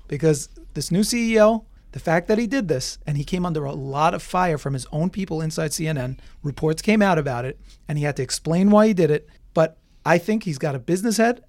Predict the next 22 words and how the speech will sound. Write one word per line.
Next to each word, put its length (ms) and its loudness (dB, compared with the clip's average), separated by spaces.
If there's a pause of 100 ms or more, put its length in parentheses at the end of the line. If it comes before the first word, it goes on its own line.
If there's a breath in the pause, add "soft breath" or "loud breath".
and 100 -8
I 60 -8
think 200 -10
he 120 -8
knows 380 -2
what 100 -2
he's 120 -2
doing. 400 2 (300)
I 80 -6
think 340 -2 (220)
there's 200 -2
a 80 -4
very 340 2
good 140 2
chance 260 -4
that 180 -8 (220)
C 160 -2
N 100 0
N's 100 -6
gonna 140 -6
start 280 -8 (120)
gaining. 340 -2